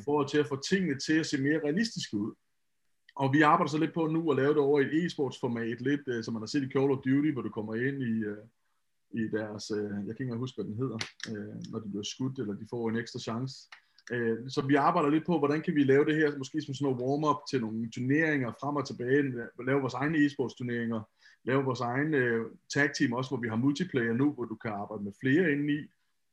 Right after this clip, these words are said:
øh, hvor du kan spille med dine venner og sådan nogle forskellige ting. Øh, og det gør bare, at vi kommer til at åbne mere, mere, mere op for det her et eller andet sted, ikke? Og det er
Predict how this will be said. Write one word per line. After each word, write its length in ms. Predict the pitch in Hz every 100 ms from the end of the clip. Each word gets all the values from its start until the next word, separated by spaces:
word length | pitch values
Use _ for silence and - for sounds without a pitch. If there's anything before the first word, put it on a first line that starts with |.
| -
øh, 400 | 131 120 113 110
hvor 100 | 107
du 80 | 113
kan 120 | 110
spille 220 | 113 139 147
med 80 |
dine 160 | 123 110
venner 260 | 143 160 175
og 100 | 127
sådan 100 | 139
nogle 140 | 131
forskellige 280 | 127 147 131
ting. 260 | 117 139 139 - _ _ 123
Øh, 160 | 113 -
og 140 | 117 -
det 120 | 156
gør 140 | 160
bare, 240 | 151 151 160
at 60 |
vi 60 | 143
kommer 180 | 131 -
til 80 |
at 40 | 160
åbne 180 | 127 123
mere, 140 | 143
mere, 160 | 143 131
mere 220 | 123 127
op 160 | 123 131
for 160 | - - -
det 120 | 117
her 140 | 127
et 80 | 113 92
eller 160 | 117
andet 140 | 110 104
sted, 220 | - 98
ikke? 140 | 131 127
Og 80 |
det 100 | 135
er 220 | 139 170